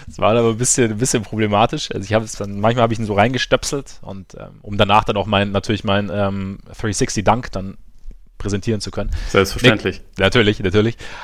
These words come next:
Speaker 1: Aber nee, ich find die Idee cool. Also ich, klar, Umsetzung ist schwierig, weil die, die Idee ist, glaub ich, momentan, dass sie so in ihren, viele haben ja irgendwie so ein Home Gym, also auch mit einer kleinen Halle,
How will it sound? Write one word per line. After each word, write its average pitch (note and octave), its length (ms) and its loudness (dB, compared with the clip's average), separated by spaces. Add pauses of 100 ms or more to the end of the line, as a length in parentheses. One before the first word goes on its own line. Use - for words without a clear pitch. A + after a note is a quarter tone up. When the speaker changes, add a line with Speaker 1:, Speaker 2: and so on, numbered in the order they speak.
(160)
Speaker 1:
Aber A2 300 4
nee, D3 80 6
ich D3+ 100 4
find G3+ 140 -4
die G#3 40 -4
Idee F3 220 2
cool. C3+ 140 2
Also G#2+ 220 -2
ich, G2 200 -10 (180)
klar, C#3 220 4
Umsetzung D3 400 0
ist B2 80 0
schwierig, E3 380 0
weil C3+ 120 6
die, C3 240 -4
die B2+ 100 0
Idee C#3+ 160 4
ist, G3 120 0
glaub E3 120 2
ich, D3 60 -6
momentan, D3 380 0
dass C#3 120 0
sie C3+ 80 -2
so C#3 120 -4
in C3 80 -6
ihren, A2 580 -8
viele D3 220 -2
haben C3 120 0
ja B2 60 2
irgendwie A2+ 180 -4
so A#2 60 -4
ein G#2 80 -2
Home D3 200 0
Gym, D#3 240 -2
also G#2+ 180 -4
auch - 160 -8
mit A#2+ 160 -12
einer A#2 80 -10
kleinen A2+ 300 -2
Halle, C#3 240 -2